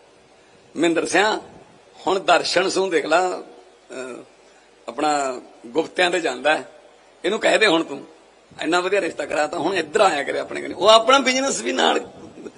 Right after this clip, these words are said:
ਇੱਕ, ਇੱਕ, ਇੱਕ ਰਿਸ਼ਤੇ 'ਚ ਦਸ ਪੰਦਰਾਂ ਪਰਸੈਂਟ ਤਾਂ ਬਿਜ਼ਨਸ ਵੀ ਵੱਧ ਜਾਂਦਾ ਸੀ ਨਾ।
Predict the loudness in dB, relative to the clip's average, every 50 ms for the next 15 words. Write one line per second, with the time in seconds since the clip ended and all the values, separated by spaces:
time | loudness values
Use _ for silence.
0 | -20 -20 -20 -20 -20 -20 -20 -20 -20 -20 -10 -6 -6 -6 -2 2 2 2 2 0
1 | -4 -4 2 4 4 4 4 4 4 4 6 6 6 6 6 4 4 2 -2 -2
2 | 2 2 2 2 2 0 0 0 0 0 2 0 0 0 0 -2 -2 -2 -2 0
3 | 4 4 4 6 4 4 4 4 4 4 2 0 -2 -2 -2